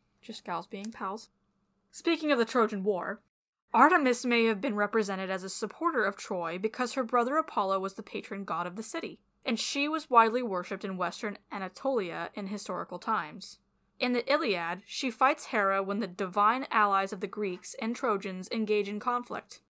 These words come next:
Hera strikes Artemis on the ears with her own quiver, causing arrows to fall out.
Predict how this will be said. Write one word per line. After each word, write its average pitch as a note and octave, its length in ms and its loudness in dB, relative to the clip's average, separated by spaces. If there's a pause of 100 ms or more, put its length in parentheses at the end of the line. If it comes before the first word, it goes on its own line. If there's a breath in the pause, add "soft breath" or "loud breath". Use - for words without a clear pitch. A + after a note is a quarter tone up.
(220)
Hera C#4+ 320 8
strikes A#3 400 2
Artemis A#3 380 2
on A3+ 180 2
the G#3 200 -2
ears A3+ 500 -2
with G#3+ 240 0
her G3+ 380 -2
own B3+ 280 4
quiver, F#3 480 2
causing A#3 440 4
arrows C#4 360 2
to C#4 80 -8
fall A#3 260 4
out. - 340 0